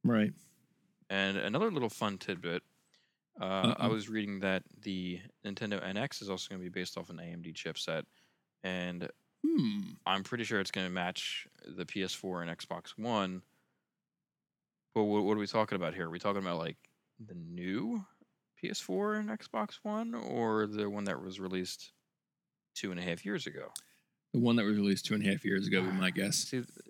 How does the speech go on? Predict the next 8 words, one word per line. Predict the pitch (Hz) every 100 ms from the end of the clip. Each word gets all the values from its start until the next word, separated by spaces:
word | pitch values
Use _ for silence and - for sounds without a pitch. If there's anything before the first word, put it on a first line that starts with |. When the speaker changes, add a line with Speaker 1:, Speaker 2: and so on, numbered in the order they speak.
| - _ _ _ _ _
Speaker 2:
<laughs> | - - - _ _ _ _ _ _ _ _ _ _ _ _
stuff | - - 233 -
like | 123 -
that. | 87 80 - - _
It's | _
like, | 170 156 -
come | - 208 - - _
on. | 123 147 123 101 87 80